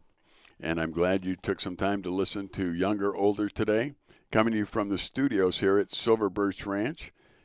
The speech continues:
And we're actually on the campus of the Nicolet Bible Institute. We're finishing our fifty-sixth summer of ministry to children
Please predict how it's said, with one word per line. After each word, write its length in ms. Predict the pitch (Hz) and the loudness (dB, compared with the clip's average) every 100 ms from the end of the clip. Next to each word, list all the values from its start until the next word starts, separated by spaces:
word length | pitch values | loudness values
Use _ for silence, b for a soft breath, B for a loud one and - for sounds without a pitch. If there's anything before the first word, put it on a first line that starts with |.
| b | b
And 120 | 78 78 | -6 -2
we're 100 | 87 | 0
actually 320 | 101 - 101 | -2 0 -2
on 60 | 95 | -2
the 80 | 95 | -4
campus 500 | 104 98 - 92 98 | -4 -4 -4 -6 -4
of 100 | 87 | -4
the 100 | 87 | -4
Nicolet 500 | 98 - 95 92 80 | -4 0 0 2 0
Bible 360 | 90 92 92 | 0 0 -2
Institute. 640 | 95 - 82 - 73 69 - b b b b | -6 -6 -6 -4 -6 -6 -12 b b b b
We're 140 | - 82 | -2 -2
finishing 800 | - 113 123 147 - 82 85 90 | -2 0 2 0 -2 -4 -4 -4
our 280 | - 85 82 | -2 -2 -2
fifty-sixth 960 | - 135 139 - 143 - - 113 - | -4 -4 -4 -4 -6 -4 -2 -2 -4
summer 380 | - 107 104 101 | -6 -4 0 -2
of 80 | 95 | -2
ministry 580 | 98 104 104 - 107 101 | -2 -2 -4 -6 -6 -6
to 140 | - | -10
children 560 | - 107 101 104 110 | -4 0 0 -2 -6